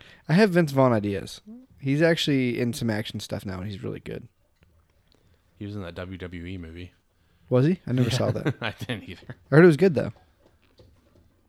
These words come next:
Speaker 1: Okay, so let's move on.
Speaker 2: So you were going for Cyclops before, right,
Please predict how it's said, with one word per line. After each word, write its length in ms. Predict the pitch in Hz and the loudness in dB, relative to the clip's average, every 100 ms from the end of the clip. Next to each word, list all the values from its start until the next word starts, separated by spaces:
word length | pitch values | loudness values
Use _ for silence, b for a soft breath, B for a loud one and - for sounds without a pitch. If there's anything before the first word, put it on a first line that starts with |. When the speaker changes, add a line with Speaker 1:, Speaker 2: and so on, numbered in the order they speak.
| _ - B B B | _ -20 B B B
Speaker 1:
Okay, 260 | 160 147 117 | 8 8 8
so 220 | - 139 | 6 6
let's 240 | 139 180 196 | 6 4 4
move 220 | 180 147 | 4 6
on. 220 | 135 123 | 6 6
Speaker 2:
So 60 | 120 | 4
you 160 | 131 | 4
were 60 | 147 | 2
going 180 | 139 120 | 0 -2
for 140 | 104 | -4
Cyclops 440 | - 110 90 82 | -4 -6 -4 -8
before, 280 | 85 85 82 | -10 -10 -8
right, 260 | 80 85 | -8 -8